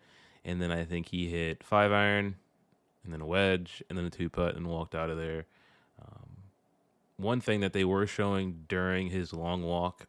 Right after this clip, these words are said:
up eighteen is, uh, after he wrapped up the FedEx Cup, um, season last year, he actually focused on playing golf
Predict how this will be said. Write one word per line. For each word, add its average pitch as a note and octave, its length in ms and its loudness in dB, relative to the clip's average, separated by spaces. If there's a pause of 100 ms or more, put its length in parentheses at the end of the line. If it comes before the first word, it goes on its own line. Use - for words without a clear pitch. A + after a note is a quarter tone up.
up F#2 260 0
eighteen F#2+ 640 -4
is, F2+ 440 -2 (640)
uh, - 180 -8
after A2 340 2
he G#2 500 -2
wrapped G2 360 0
up F#2+ 180 -2
the - 60 -8
FedEx F#2 420 -4
Cup, F#2 240 -2 (760)
um, E2+ 320 -8
season E2 480 -8
last F2+ 500 0
year, E2 160 -4
he E2 160 -4
actually E2+ 380 -4
focused - 680 -6
on F2 120 -6
playing E2+ 300 -4
golf E2 300 0